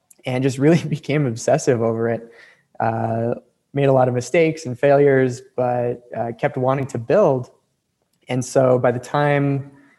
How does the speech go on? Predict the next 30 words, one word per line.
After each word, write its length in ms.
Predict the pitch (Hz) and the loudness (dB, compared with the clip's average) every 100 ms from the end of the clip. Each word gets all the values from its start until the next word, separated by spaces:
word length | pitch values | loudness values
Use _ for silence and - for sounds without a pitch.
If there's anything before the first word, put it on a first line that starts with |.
| _ - | _ -6
I 60 | 127 | -4
think 160 | 139 | 0
I 60 | 131 | 0
was 100 | 120 | -2
a 60 | |
sophomore 420 | 113 131 127 - 127 | 0 2 2 0 -2
in 60 | 120 | 0
high 120 | 120 | -2
school, 800 | 117 - 123 117 117 117 - - | -2 -2 2 2 2 -2 -4 -8
uh, 520 | - 120 117 120 123 - _ | -12 -8 -8 -6 -8 -10 _
I 100 | 131 | 0
had 160 | 123 120 | 2 2
been 140 | 120 | 0
building 280 | 123 127 123 | 2 2 2
three 180 | 117 147 | 2 2
different 260 | 135 131 110 | 2 -2 -2
types 220 | 131 - | -4 -4
of 100 | 123 | -4
drones 680 | 123 123 120 123 123 120 - _ _ _ _ _ _ _ - | 0 2 2 -2 -4 -6 -14 _ _ _ _ _ _ _ -4
and 440 | 127 127 123 123 | 0 0 0 -4
started 600 | - 151 185 185 139 120 | -4 0 2 2 0 2
building 420 | 143 151 147 135 | 2 4 2 0
this, 360 | 131 123 - - _ _ _ _ _ _ - | -2 -2 -10 -18 _ _ _ _ _ _ -6
uh, 300 | 117 117 120 | -2 0 0
really 240 | 139 160 | 2 2
strong 400 | 147 - 135 139 | 2 0 0 0
belief 460 | 131 127 139 135 - - | 0 2 2 -2 -10 -8
and 180 | 123 | -6
conviction 600 | 120 117 208 - 156 131 | -6 0 0 0 -2 0
that 260 | 123 120 | 0 -2